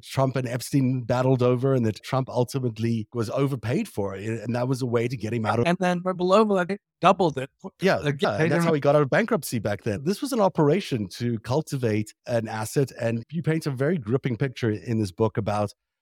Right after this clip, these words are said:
Speaker 1: how they did it. It's a fantastic read. Everyone should really read it, especially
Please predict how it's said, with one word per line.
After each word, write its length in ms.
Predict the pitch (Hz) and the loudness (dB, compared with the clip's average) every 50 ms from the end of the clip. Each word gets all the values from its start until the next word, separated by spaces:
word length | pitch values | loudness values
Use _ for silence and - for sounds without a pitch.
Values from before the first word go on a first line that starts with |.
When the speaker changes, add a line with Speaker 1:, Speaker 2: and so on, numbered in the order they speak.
| _ _ | _ _
Speaker 1:
how 180 | - 117 120 139 | -4 -2 0 2
they 160 | 135 139 131 | 2 2 2
did 200 | 113 123 120 113 | 2 2 2 2
it. 200 | 117 113 - - | 2 0 0 -2
It's 180 | - 113 - - | -6 -6 -2 -2
a 120 | 117 113 - - | -2 -2 -4 -6
fantastic 580 | - 127 104 - - 139 143 - - 135 110 | -8 -8 -6 -4 -4 -4 -4 -4 -6 -6 -4
read. 180 | 110 110 107 104 | -2 -2 0 0
Everyone 300 | 117 131 147 139 131 117 | 0 0 2 0 0 0
should 240 | 107 - 123 95 104 | -2 -4 -4 -4 -2
really 160 | 113 110 95 | -2 -2 0
read 200 | 95 113 110 104 | 0 0 0 0
it, 60 | 98 | -2
especially 460 | 98 - - 113 107 - 131 120 107 | -4 -4 -6 -6 -4 -2 -2 -4 -4